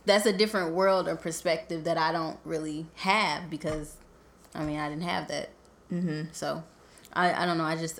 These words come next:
Speaker 1: I guess it's just worth, um, mentioning.
Speaker 2: So what did you find out about, um, prescription drugs
Speaker 1: All
Speaker 2: and
Speaker 1: right.
Speaker 2: pills?
Speaker 1: So, so much to talk about with that.
Speaker 2: <laughs>
Speaker 1: Um,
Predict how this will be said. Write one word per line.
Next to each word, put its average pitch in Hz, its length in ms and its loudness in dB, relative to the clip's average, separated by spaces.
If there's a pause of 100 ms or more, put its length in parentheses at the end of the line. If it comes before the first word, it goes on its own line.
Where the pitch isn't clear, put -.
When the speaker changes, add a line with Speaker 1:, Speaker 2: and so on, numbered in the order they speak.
Speaker 1:
I 160 60 -4
guess 160 240 -6
it's 160 140 -2
just 160 180 -6
worth, 151 480 -6 (420)
um, 151 240 -6
mentioning. 147 460 -8 (1500)
Speaker 2:
So 190 300 4
what 190 240 6
did 233 160 2
you 202 120 4
find 180 300 4
out 165 180 4
about, 151 640 0
um, 143 540 -2 (160)
prescription 160 600 0
drugs - 640 -2
Speaker 1:
All 180 120 4
Speaker 2:
and 180 80 6
Speaker 1:
right. 160 180 2
Speaker 2:
pills? 143 260 -4
Speaker 1:
So, 214 400 4 (300)
so 311 300 6
much - 420 -2
to - 80 -10
talk - 260 -6
about 147 240 -4
with - 140 -8
that. 202 400 2
Speaker 2:
<laughs> - 60 -6 (280)
Speaker 1:
Um, 165 540 0